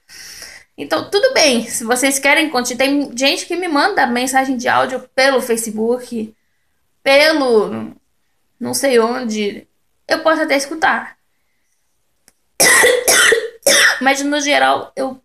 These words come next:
prefiro texto, por causa dessa mania que eu peguei daquele tempo. <coughs> Entendeu?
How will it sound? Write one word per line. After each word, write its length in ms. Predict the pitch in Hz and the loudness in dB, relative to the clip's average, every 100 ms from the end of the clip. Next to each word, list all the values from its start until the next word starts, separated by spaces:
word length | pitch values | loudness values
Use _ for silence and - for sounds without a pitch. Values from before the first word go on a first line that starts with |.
| _ | _
prefiro 840 | - 440 453 - 359 349 359 427 - _ | 0 0 0 0 2 2 -2 -6 -14 _
texto, 640 | 269 220 208 - - - _ _ | 2 2 2 -8 -12 -20 _ _
por 80 | - | -8
causa 220 | - 254 | 0 0
dessa 300 | 254 269 - | 0 -2 -2
mania 340 | 285 277 262 254 | -2 -4 -4 -8
que 80 | |
eu 80 | 254 | -8
peguei 340 | - 110 202 104 | -8 -4 -2 -4
daquele 300 | 113 123 120 | -6 -10 -12
tempo. 340 | - 185 - _ _ _ _ _ - - - - - - - - _ _ _ | -10 -10 -10 _ _ _ _ _ -20 -20 -16 -12 -12 -12 -16 -20 _ _ _
<coughs> 1000 | - - - - - - - - - - | 0 2 4 2 0 -10 -2 0 2 2
Entendeu? 960 | 294 254 - - - 226 233 269 277 - | 2 2 -2 -12 -12 -2 2 2 0 -8